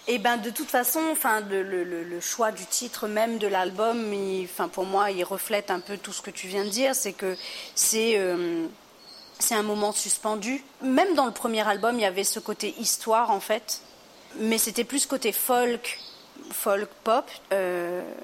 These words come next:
je dis pas Maloya mais c'est, c'est sous-entendu, bien évidemment. Il sera toujours là, que ce soit, euh, dans le choix de la langue, enfin, le créole ou dans les rythmes.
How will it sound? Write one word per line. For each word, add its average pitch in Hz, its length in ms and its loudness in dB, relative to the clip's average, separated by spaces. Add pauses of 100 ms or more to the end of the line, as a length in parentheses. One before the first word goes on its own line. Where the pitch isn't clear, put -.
(220)
je 208 160 -2
dis 208 140 -4
pas 262 120 6
Maloya 240 540 4 (440)
mais 190 320 0
c'est, 170 420 2
c'est - 200 0
sous-entendu, 180 680 -4
bien 190 180 -4
évidemment. 196 540 -2 (140)
Il 175 160 -6
sera 170 300 -2
toujours 190 360 -2
là, 202 280 4
que 185 120 -10
ce 185 140 -8
soit, 190 300 0 (460)
euh, 196 100 -4
dans 185 160 0
le 190 60 -2
choix 180 200 -2
de 170 60 -8
la 170 100 2
langue, 185 200 2
enfin, 185 220 -4
le 175 100 -6
créole 190 540 -2
ou 180 100 -6
dans 175 180 -2
les 170 120 -2
rythmes. 196 420 -4